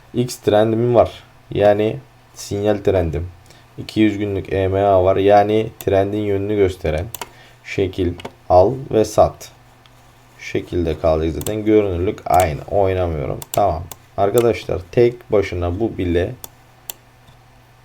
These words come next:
e, teyit indikatörü olmadan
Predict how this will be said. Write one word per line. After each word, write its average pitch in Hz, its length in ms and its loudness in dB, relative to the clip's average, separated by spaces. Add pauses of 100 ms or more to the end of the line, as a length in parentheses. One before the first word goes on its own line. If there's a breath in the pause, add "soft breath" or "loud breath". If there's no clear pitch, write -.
e, 82 840 0
teyit 113 420 2
indikatörü 92 480 -4
olmadan 107 580 0